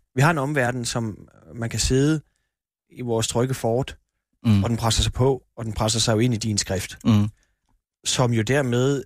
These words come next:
Speaker 1: øh, omhandler et aktuelt politisk emne, uden at være den der halvfjerdser agiterende politiske, øh, litteratur.
Speaker 2: Mm.
Speaker 1: Og det er jo en bog, der har affødt mange reaktioner,
Speaker 2: Mm.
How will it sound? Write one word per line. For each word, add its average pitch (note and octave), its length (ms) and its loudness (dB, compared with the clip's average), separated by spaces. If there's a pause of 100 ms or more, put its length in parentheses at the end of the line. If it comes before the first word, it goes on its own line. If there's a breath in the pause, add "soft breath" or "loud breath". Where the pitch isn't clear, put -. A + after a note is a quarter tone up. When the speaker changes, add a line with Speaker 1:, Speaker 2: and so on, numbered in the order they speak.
Speaker 1:
øh, G#2+ 340 -2
omhandler B2+ 600 2
et G#2+ 120 -2
aktuelt C3+ 480 0
politisk B2+ 480 0
emne, E3 340 2
uden C3 320 2
at A2 220 -2
være G#2 260 2 (500)
den A2+ 120 -2
der A2 200 2
halvfjerdser A2 680 0 (400)
agiterende G#2+ 640 2
politiske, G#2+ 560 0 (220)
øh, G#2+ 200 0
litteratur. F#2+ 600 0
Speaker 2:
Mm. G2 180 6 (1160 loud breath)
Speaker 1:
Og A#2+ 100 -2
det B2 60 4
er A#2 40 6
jo A2 80 4
en G#2+ 80 0
bog, D#3+ 180 2
der C#3 60 0
har A#2+ 140 2
affødt B2+ 340 0
mange B2+ 260 0
reaktioner, A2 600 -2
Speaker 2:
Mm. G2+ 240 2